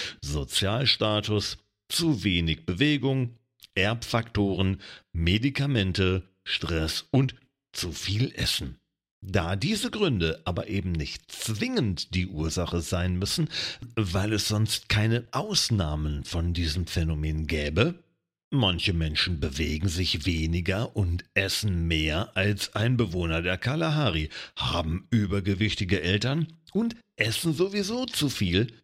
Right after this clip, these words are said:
sind aber trotzdem nicht adipös, muss es folglich einen eindeutigen Mechanismus geben,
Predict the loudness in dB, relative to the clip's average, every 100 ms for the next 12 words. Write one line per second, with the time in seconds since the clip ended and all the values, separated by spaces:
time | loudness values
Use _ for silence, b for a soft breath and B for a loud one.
0 | _ _ -6 -2 2 2 2 -4 -6 -6
1 | -6 -6 -4 -4 -4 -4 -4 0 0 2
2 | 4 2 -2 -8 -8 -4 -4 -4 -6 -6
3 | -8 -8 B B B B B _ -2 0
4 | 2 0 0 0 0 0 -4 -2 0 0
5 | -2 -8 -4 0 2 2 2 4 2 2
6 | 0 0 0 0 0 0 0 -2 0 -2
7 | -2 0 2 2 0 -6